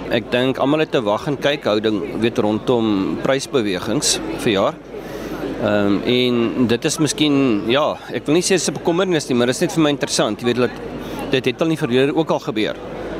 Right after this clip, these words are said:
Jy weet, laat ons miskien te lank sit en kyk, ehm, weet wat mag gebeur en laat die mark nie draai soos wat ons hoop het gaan draai nie. Nee, dis wat ek altyd maar probeer sê, jy weet, hou by jou langtermynstrategie. Ehm, en ek dink dit is die een met die minste risiko ook,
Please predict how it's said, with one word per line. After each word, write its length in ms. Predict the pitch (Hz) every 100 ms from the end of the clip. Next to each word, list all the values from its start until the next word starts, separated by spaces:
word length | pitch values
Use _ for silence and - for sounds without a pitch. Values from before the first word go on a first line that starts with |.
| -
Jy 80 | 117
weet, 120 | 117
laat 180 | 117 131
ons 160 | 120
miskien 420 | 143 120 - 135
te 120 | 135 135
lank 420 | 107 151 165 -
sit 220 | - 131
en 100 | 131 113
kyk, 280 | 131 123 - - -
ehm, 260 | 117 110 110
weet 200 | 113 113
wat 180 | 110 -
mag 220 | 110 117
gebeur 400 | 139 101 90 65 - - - -
en 140 | 117 117
laat 120 | 113
die 80 | 120
mark 420 | 113 113 131 -
nie 200 | 110 160
draai 300 | 123 113 107
soos 180 | - 117
wat 140 | 117
ons 160 | 120 117
hoop 200 | 113 110
het 140 | 123
gaan 180 | - 104
draai 200 | 95 90
nie. 160 | 80 - - - - - - -
Nee, 120 | 113
dis 220 | 107 110
wat 140 | 170 151
ek 60 |
altyd 220 | 156 165 175
maar 100 | 151
probeer 260 | 143 139
sê, 220 | 131 156
jy 60 | 120
weet, 180 | 117 113
hou 180 | 107 143
by 120 | 190
jou 120 | 185
langtermynstrategie. 1120 | 127 143 170 156 147 - 147 131 123 160 95 - - - - - - - - -
Ehm, 560 | 101 101 101 101 95
en 440 | 127 120 117 110 95
ek 140 | 101
dink 200 | 135 127
dit 100 | 131
is 40 | 120
die 120 | 131
een 120 | 131
met 100 | 131
die 80 | 131
minste 320 | 113 127 -
risiko 420 | 120 123 147 -
ook, 300 | 127 95 82